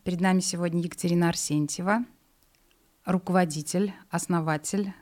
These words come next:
специализированного учреждения, занимающегося огромным спектром вопросов. Это бухгалтерская компания, которая называется "Ваша бухгалтерия".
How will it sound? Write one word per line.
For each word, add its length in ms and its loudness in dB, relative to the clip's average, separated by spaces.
специализированного 720 0
учреждения, 680 -2
занимающегося 920 -2
огромным 440 -2
спектром 460 -4
вопросов. 500 -8
Это 180 0
бухгалтерская 640 2
компания, 400 0
которая 540 -4
называется 800 -4
"Ваша 580 2
бухгалтерия". 760 -4